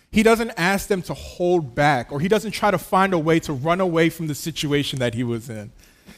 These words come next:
He wasn't trying to escape death. What he does is he submits to God. He prays. He said, "Lord, receive my spirit."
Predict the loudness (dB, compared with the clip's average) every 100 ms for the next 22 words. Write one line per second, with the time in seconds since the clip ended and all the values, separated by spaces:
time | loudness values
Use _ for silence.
0 | 0 2 4 0 -4 -4 0 0 -2 -2
1 | -2 -2 -2 0 0 0 -2 -2 -4 -12
2 | -20 _ _ _ _ _ _ -6 -4 4
3 | 6 6 2 -6 -6 -8 -8 -6 -2 -4
4 | -4 -8 -8 -6 -8 -10 -12 -12 -8 -6
5 | -6 -8 -16 -20 -20 _ _ _ _ _
6 | _ _ _ -6 -2 0 2 4 6 6
7 | 4 -4 -6 -6 -6 -4 -2 0 -2 -2
8 | -6 -4 -4 -6